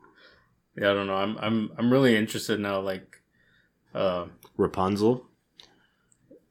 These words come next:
Speaker 1: is that one like a
Speaker 2: Hansel and Gretel.
Speaker 1: What is the, the, the horror in Rapunzel?
Speaker 2: Well, it's not necessarily horror. It's just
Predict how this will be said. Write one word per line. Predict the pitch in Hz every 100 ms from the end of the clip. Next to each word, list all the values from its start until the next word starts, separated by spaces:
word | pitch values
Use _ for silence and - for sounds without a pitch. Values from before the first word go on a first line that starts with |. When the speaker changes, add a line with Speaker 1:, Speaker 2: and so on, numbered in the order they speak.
| _
Speaker 1:
is | 120 110
that | 107
one | 110 117
like | 117 113
a | 117 117 117
Speaker 2:
Hansel | 107 92 - 90
and | 85
Gretel. | 85 85 92 101 - _ _ _ _ _ _ _
Speaker 1:
What | - 123
is | 165 160
the, | 127 110 165
the, | 123 110 107 107
the | -
horror | 123 135 117
in | 110 107
Rapunzel? | 107 - 120 143 117 - _ _ _ _ -
Speaker 2:
Well, | 98
it's | 87 -
not | 110 92
necessarily | 78 82 - - 82 71
horror. | 69 92 90 76 76
It's | 73 73
just | - 73 71 -